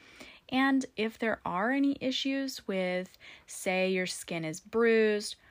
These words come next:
or you have some cracked nails, uh, or old, you know, your, your scalp is having difficulty producing healthy hair, you're going to use the antioxidants that are in these foods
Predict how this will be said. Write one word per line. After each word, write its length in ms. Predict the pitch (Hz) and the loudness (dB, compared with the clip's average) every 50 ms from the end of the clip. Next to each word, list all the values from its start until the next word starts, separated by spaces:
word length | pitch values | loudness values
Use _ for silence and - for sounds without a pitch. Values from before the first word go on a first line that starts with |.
| - _ _ - | -20 _ _ -6
or 400 | - 202 190 185 175 170 170 165 | -2 0 2 4 4 4 4 2
you 160 | - 185 185 | 0 -2 -4
have 240 | 175 - - 170 - | -4 -2 -4 -4 -4
some 220 | - - 165 165 170 | -4 -8 -8 -8 -8
cracked 480 | - - - - 208 202 - - - | -8 -4 -2 0 0 -2 -2 -4 -4
nails, 720 | 220 214 226 220 214 214 208 202 196 202 202 208 - - _ - - - - _ _ - | -2 -2 -2 -2 0 0 0 0 0 -2 -4 -6 -10 -14 _ -20 -20 -20 -20 _ _ -8
uh, 340 | 175 170 160 165 156 - - - - | -4 -2 -2 0 0 -2 -4 -6 -6
or 340 | - 196 185 170 170 - - _ _ _ - | -4 -2 0 0 0 -2 -6 _ _ _ -6
old, 320 | - 185 185 180 175 - - | -4 -2 -2 -2 -4 -6 -8
you 100 | - 202 | -4 -4
know, 120 | 185 175 | -2 -2
your, 240 | 170 165 175 170 175 175 - | -2 -2 -4 -4 -4 -6 -8
your 280 | - 190 185 175 165 165 | -8 -6 -4 -4 -4 -4
scalp 440 | - - - - 202 196 202 196 - | -6 -8 -6 -2 -2 -2 -2 -2 -6
is 120 | 196 - | -8 -4
having 280 | - 190 180 185 180 175 | -4 -4 -4 -4 -6 -4
difficulty 640 | - 196 190 - 208 - - - 190 - - 190 | -4 -4 -4 -4 -8 -14 -10 -10 -10 -8 -8 -10
producing 640 | 185 - - 190 190 - 180 175 - - 180 170 165 | -10 -8 -12 -12 -10 -8 -8 -8 -8 -8 -8 -8 -8
healthy 380 | 170 180 151 147 - - 185 | -6 -8 -8 -8 -8 -10 -10
hair, 460 | 170 175 - 247 240 233 220 214 220 - _ _ _ _ _ _ _ _ _ _ - _ _ _ _ _ _ - | -10 -8 -4 0 2 2 2 2 0 -4 _ _ _ _ _ _ _ _ _ _ -20 _ _ _ _ _ _ 2
you're 180 | 226 214 202 | 4 4 4
going 300 | 190 208 202 196 196 196 | 4 2 2 2 2 0
to 400 | 190 - - 190 185 185 180 180 | 0 0 0 0 2 2 2 0
use 500 | 175 - 190 185 190 214 233 254 240 196 | -2 -2 -4 -2 0 2 2 2 2 0
the 140 | 175 185 - | -2 -4 -4
antioxidants 880 | - 175 175 180 180 175 175 175 175 - - - 175 170 165 165 170 - | -2 -2 -2 -2 -2 0 -2 -2 -2 -4 -4 -2 -2 -2 -2 -4 -6 -4
that 120 | 175 170 | -2 0
are 80 | 170 170 | 0 0
in 200 | - - 175 170 | -2 -4 -6 -6
these 240 | 165 165 165 - | -6 -8 -10 -12
foods 520 | - - - - 147 240 220 208 202 - | -12 -8 -6 -4 0 0 0 -2 -2 -6